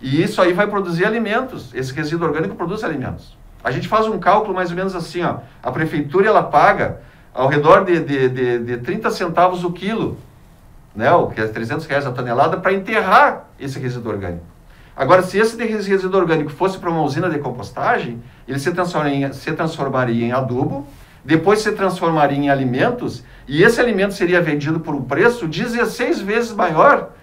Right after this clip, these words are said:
do que o que a prefeitura paga. Então, assim, a gente tá desperdiçando resíduo orgânico, que poderia ser adubo, e tá desperdiçando dinheiro público, porque a prefeitura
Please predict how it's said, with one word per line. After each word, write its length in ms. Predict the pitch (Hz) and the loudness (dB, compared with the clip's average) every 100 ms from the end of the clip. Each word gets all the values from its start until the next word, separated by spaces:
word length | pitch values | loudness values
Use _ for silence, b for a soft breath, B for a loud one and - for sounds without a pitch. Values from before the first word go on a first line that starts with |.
| b - | b -10
do 200 | 160 220 | -4 -4
que 200 | - 226 | -2 -4
o 80 | 233 | 0
que 60 | |
a 40 | 220 | 0
prefeitura 440 | 220 202 202 220 | 0 -4 -4 -6
paga. 440 | - 202 226 - - b b b - | -2 -2 -2 -6 -12 b b b -10
Então, 240 | 143 214 | 2 2
assim, 180 | 220 220 | 2 0
a 40 | |
gente 180 | 196 208 | -4 0
tá 80 | 202 | 0
desperdiçando 840 | 196 - 175 170 185 180 139 - B B B | 0 0 -2 -2 0 0 0 -6 B B B
resíduo 460 | - 156 147 214 240 | -8 -4 -2 0 0
orgânico, 460 | 175 151 180 208 226 | 2 2 0 -2 -8
que 60 | |
poderia 320 | - 143 147 | -6 -4 -4
ser 140 | 147 135 | -4 -6
adubo, 420 | 117 156 185 B B B | -4 -4 -4 B B B
e 100 | 156 | 2
tá 140 | 180 | 2
desperdiçando 580 | 185 - 190 175 170 170 | 2 2 -2 0 -2 -2
dinheiro 560 | 175 208 202 208 214 165 | -4 -6 -2 2 2 2
público, 440 | 170 170 143 127 | 2 2 0 -6
porque 220 | 123 131 | -8 -6
a 40 | 147 | -6
prefeitura 800 | 143 135 127 147 196 - - | -6 -10 -10 -2 0 0 -2